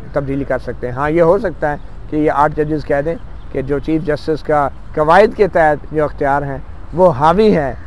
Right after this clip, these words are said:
पार्लियामेंट के बनाए हुए कानून के ऊपर, जो बज़ाहिर ऐसा कहना मुश्किल होगा और मुमकिन भी नहीं होगा। तो बहरहाल मामला कहाँ चंद घंटों के अंदर एक हंगामी बेंच बना था, तेरह अप्रैल को आठ जजेस ने बैठ के सस्पेंड कर दिया था पार्लियामेंट का कानून,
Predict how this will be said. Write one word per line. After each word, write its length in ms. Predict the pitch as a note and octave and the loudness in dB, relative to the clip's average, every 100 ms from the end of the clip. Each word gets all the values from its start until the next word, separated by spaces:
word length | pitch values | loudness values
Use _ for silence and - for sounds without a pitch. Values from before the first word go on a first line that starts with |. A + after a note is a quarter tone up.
| - - - | -12 -12 0
पार्लियामेंट 460 | D#3+ E3+ F3+ F3 D3+ | 2 4 0 -2 0
के 120 | D#3 | -2
बनाए 400 | C3+ C#3+ D3 D3+ | 0 -2 0 0
हुए 220 | C#3+ C#3 - - - C3 | 0 -4 -6 -12 -12 -6
कानून 300 | C#3 D3 D3 | -4 -4 -4
के 120 | C#3 | -4
ऊपर, 320 | B2+ C3 B2 - - - | -4 -4 -4 -6 -12 -10
जो 120 | C3+ D3+ | -2 0
बज़ाहिर 400 | C#3+ C#3+ E3 E3 | 2 4 6 4
ऐसा 240 | C3+ C#3+ | 2 -2
कहना 360 | C3+ B2 B2+ C3+ - - - | -2 -4 -4 -8 -12 -14 -6
मुश्किल 320 | D3 - E3 | -6 0 0
होगा 360 | D3+ B2+ B2+ B2 - - - | 0 -2 -2 -4 -8 -12 -4
और 200 | C#3 C#3 | -2 -2
मुमकिन 380 | C#3+ C#3 D3+ C3+ | -4 -6 -6 -6
भी 140 | B2 - - | -8 -10 -8
नहीं 280 | C#3+ C#3 C3 | -6 -4 -6
होगा। 320 | A2+ G#2 G#2 - | -8 -8 -10 -8
तो 60 | C#3+ | 0
बहरहाल 360 | D#3+ G#3 A3 G#3 - - - - D3+ | 4 4 2 -2 -12 -12 -12 -8 0
मामला 680 | D#3+ F3+ F#3+ F#3 F3 C#3+ B2+ B2 | 2 4 6 6 4 2 -4 0
कहाँ 340 | D#3+ D#3+ F3+ | 2 4 4
चंद 320 | F3+ F3 F3+ E3 | 4 4 2 2
घंटों 280 | E3 F3 | 0 2
के 80 | E3+ | 0
अंदर 240 | E3+ E3+ E3 | 2 4 4
एक 140 | D#3 | 2
हंगामी 420 | D#3 D3+ D#3 F3+ | -2 0 2 2
बेंच 280 | E3 E3 D#3 | 2 0 0
बना 240 | D3 D#3 | -2 0
था, 200 | D#3+ E3 | 2 2
तेरह 260 | D#3 D3+ D#3 | 2 2 2
अप्रैल 340 | D3+ C#3+ D3 | 0 2 2
को 200 | D3+ D#3 D#3 | 4 2 4
आठ 360 | D#3 E3 D#3 D3 | 6 6 6 0
जजेस 280 | D3 D3+ D3+ | 0 0 -2
ने 140 | D3 | -2
बैठ 260 | C#3 C#3+ C#3 | 0 0 2
के 220 | D#3 D3 | 2 2
सस्पेंड 460 | - C3+ - E4 | 0 -8 -6 -6
कर 140 | C4+ D#3 | 0 0
दिया 180 | D3 C#3 | 0 -2
था 80 | |
पार्लियामेंट 460 | C#3 C#3 C3+ D3 C#3+ | -2 0 -2 -4 -4
का 80 | C#3+ | -4
कानून, 360 | C3+ C3 C3+ | -4 -4 -6